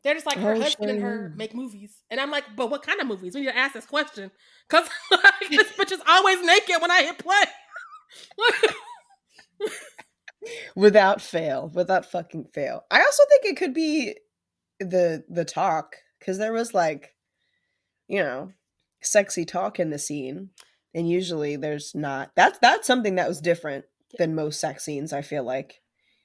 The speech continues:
Speaker 1: You right. They added that Lawry's and people were not ready. They were like, "How dare you be
Speaker 2: Yeah.
Speaker 1: spicy?"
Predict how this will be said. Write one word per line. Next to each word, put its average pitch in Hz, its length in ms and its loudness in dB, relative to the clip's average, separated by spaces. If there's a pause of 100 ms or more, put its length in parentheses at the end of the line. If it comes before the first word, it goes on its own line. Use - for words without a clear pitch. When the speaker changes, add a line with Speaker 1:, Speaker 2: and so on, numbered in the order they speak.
(160)
Speaker 1:
You 359 240 -6
right. 247 400 -6
They 277 120 -8
added 285 240 -6
that 254 160 -4
Lawry's 226 460 -6
and 220 100 -12
people 240 220 -12
were 220 80 -8
not 185 200 -10
ready. 185 600 -14
They 240 180 -8
were 240 100 -6
like, 220 160 -6
"How 220 160 -4
dare 214 200 -8
you 180 60 -2
be - 20 0
Speaker 2:
Yeah. 165 420 0
Speaker 1:
spicy?" 202 480 -12